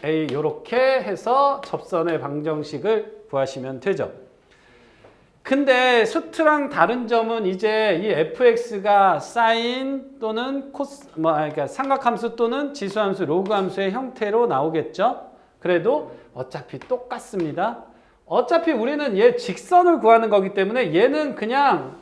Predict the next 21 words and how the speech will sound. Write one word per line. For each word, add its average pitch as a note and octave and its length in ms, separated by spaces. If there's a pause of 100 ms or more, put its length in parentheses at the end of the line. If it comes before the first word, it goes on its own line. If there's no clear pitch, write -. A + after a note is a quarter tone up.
에이엑스 C#4+ 440
플러스 C4 360
B의 F#3 280
형태야. B3 640
직선으로 B3+ 500
나오는 F3 360
거야. C#3+ 220 (340)
얘가 A3+ 360
사인이 C4+ 360
나오고 G3 380
얘가 B3 320
코사인이 C#4 420
나오는 F#3+ 320
모양이 E3+ 280
아니야. D#3 520 (1900)
그 A3+ 100
다음에 C4 480
두 A3+ 240
번째는 A#3 680
뭐가 G#3 300
주어져? G3+ 580